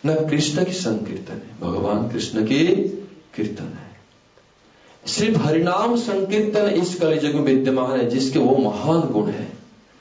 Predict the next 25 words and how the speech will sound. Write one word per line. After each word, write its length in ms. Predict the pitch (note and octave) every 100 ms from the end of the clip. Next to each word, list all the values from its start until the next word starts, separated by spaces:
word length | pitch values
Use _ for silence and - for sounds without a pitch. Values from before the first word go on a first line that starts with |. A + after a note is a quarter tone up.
| _ _ _ - - - - - - - - - -
और 260 | - G#3 -
अकेला 340 | - G#3 A#3
ये 200 | A#3+ A#3
कृष्ण 400 | A#3 E3+ E3+ G#3+
नाम 480 | G#3+ D#3+ G3 A#3 A3+
कीर्तन 400 | G3+ G3+ G#3 G3
ही 320 | G3 A#3 F3 - - - - - - - - - - - - -
कलयुग 440 | E3+ G3+ G#3 G#3+
के 120 | G3+ F3
जीवन 320 | D#3 D#3+ F3
को 60 |
उद्धार 600 | - C3+ C#3+ B2 C3 E3+
करने 360 | E3+ D3+ C#3+ D#3+
की 420 | - G3+ - -
मार्ग 340 | A2 G#2 - F#2
है, 280 | - - - - - - _ _ _ _ -
और 280 | - F#3+ G3
कोई 220 | G3 A#3+
साधन 520 | B3 A3+ G#3 G#3+ A3+ G#3+
नहीं 180 | A#3
कर 100 | A#3
सकता। 500 | G#3+ - - - - - - - - - - - - - - - - - - - - -
कलयुग 480 | G3 A#3 B3+ B3+ G3+
के 80 |
जीव 540 | C#3 C#3 C3 C3+ -